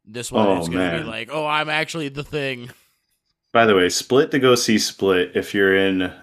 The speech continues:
Speaker 2: if you're at home. Just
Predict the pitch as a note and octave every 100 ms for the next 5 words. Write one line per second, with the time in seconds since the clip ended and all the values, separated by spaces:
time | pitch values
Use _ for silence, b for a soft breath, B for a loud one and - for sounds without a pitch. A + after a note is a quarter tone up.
0 | _ F2+ G2 F#2+ F#2 G2 F#2 F2+ F2 E2+
1 | _ _ _ _ _ _ _ _ _ -
2 | - -